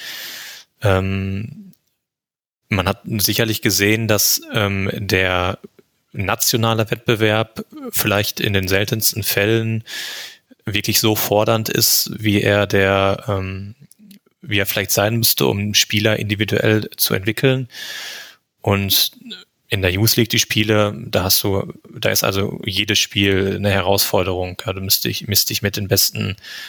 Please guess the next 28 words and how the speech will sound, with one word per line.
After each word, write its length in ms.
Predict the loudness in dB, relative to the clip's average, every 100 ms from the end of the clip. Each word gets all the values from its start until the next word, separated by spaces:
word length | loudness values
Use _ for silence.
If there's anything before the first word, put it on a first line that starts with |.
| -16 -20 _
äh, 500 | -2 0 2 0 -2
Jugendspielern 600 | -2 -2 0 0 0 -2
und 100 | 0
Mannschaften 420 | 0 0 -2 0
aus 240 | 0 0 0
Europa 600 | 0 2 2 2 0 0
und, 420 | -2 -4 -4 -2
ähm, 400 | 2 2 0 -6 -10 -16 -18 -20 -20 _ _ _ -4
das 300 | -2 -4 -8 -6
bringt 360 | -2 -2 -2 -2
jeden 340 | -2 -2 -2 -2
Spieler 440 | 0 0 0 0
individuell 640 | 0 0 0 2 2 2 2
weiter. 420 | 0 2 0 0
Also 280 | 0 -2 0
auch 400 | 2 2 0 -2
einen, 340 | -2 -2 -6 -12 -14 -14 -16 -18 -4
äh, 300 | 0 2 2
auch 300 | 0 -4 -4
einen, 240 | -8 -6
einen, 300 | -8 -10 -10
einen 420 | -6 -6 -4 -2
Samuel 340 | 0 2 2 2
Bamba, 340 | 0 0 0
einen 200 | 0 0
Julian 280 | -2 0 0
Reikhoff, 760 | 0 -2 -2 -2 -2 -4 -10 -14 -4
äh, 380 | 2 2 2 -2